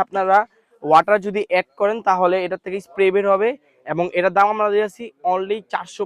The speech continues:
পঞ্চাশ টাকা, only চারশো পঞ্চাশ টাকা। তো আমাদের কাছে পেয়ে যাবেন আপনারা পাজেল মোবাইল ফোন, চার্জিং পাজেল মোবাইল ফোন। এই মোবাইল ফোনের দাম দিয়ে দিয়েছি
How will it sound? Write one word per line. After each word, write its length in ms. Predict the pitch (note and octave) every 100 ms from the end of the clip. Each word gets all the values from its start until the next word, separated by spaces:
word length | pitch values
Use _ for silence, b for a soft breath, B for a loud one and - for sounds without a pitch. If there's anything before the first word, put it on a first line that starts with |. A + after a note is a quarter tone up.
| F#3
পঞ্চাশ 280 | F#3+ F#3 -
টাকা, 160 | D#3+ C#3+ -
only 180 | E3+ G3 G3
চারশো 200 | F3+ F3+ E3
পঞ্চাশ 220 | E3+ E3+ -
টাকা। 140 | B2 F3
তো 40 | F3
আমাদের 200 | G3 G3
কাছে 140 | G3+ G3
পেয়ে 140 | G3 G3
যাবেন 160 | G3+ F#3+
আপনারা 300 | G3 F#3+ G3+ A#3 - _ _ _ _ -
পাজেল 380 | F#3 F#3+ G#3+ A#3 A3
মোবাইল 280 | G3+ F#3+ F#3+ E3
ফোন, 200 | E3+ D3+ C3 -
চার্জিং 340 | E3 E3+ F#3 G#3 F#3+ -
পাজেল 280 | E3+ F3+ F#3+ F#3
মোবাইল 240 | F3+ F3+ D#3+
ফোন। 160 | D#3 C3+ - D#3
এই 80 | F3 F#3
মোবাইল 180 | G3 G#3+
ফোনের 200 | G3+ G#3 F#3
দাম 100 | F#3+
দিয়ে 120 | F#3+
দিয়েছি 180 | F#3 F#3